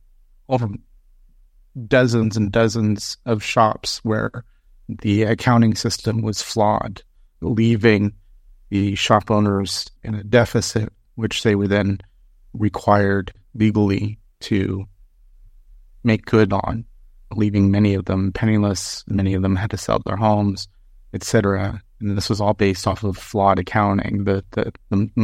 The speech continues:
the money wasn't really missing. And it was reported. It did go to all the major outlets. We're all aware of it. It wasn't like this was being hidden. Basically, what happened was that there was a sort of a, a group of impacted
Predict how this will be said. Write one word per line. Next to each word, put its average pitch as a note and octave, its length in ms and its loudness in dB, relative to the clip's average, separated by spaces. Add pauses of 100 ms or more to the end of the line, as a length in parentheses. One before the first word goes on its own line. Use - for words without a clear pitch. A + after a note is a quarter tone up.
(120)
the G#2+ 80 0
money G#2+ 240 6
wasn't G2 480 0
really G2 320 2
missing. G2+ 560 -2
And A2+ 180 2
it A#2+ 140 -2
was C#3+ 400 -2
reported. F#2+ 540 -2 (160)
It G2+ 100 -2
did D3 200 -2
go G2+ 200 2
to F#2+ 180 -6
all A#2 300 4
the A2 80 2
major G2+ 340 0
outlets. G#2 560 -4
We're G#2 200 -2
all A2 260 4
aware G2+ 340 2
of G2 140 -2
it. G#2 140 -6
It G#2+ 80 -4
wasn't A2 260 0
like G2 200 -4
this - 180 -4
was F#2 120 -4
being G2 420 -2 (440)
hidden. F#2+ 480 2 (440)
Basically, A2+ 360 0
what G2+ 160 -2
happened G2+ 320 0
was G2+ 160 -2
that G2+ 140 -2
there G#2+ 80 2
was G#2 140 0
a G2 140 0 (460)
sort G2+ 220 0
of F#2+ 80 -2
a, F#2+ 60 0 (160)
a A2+ 100 -2
group A2 580 0 (240)
of G2 480 -2 (200)
impacted G#2 720 0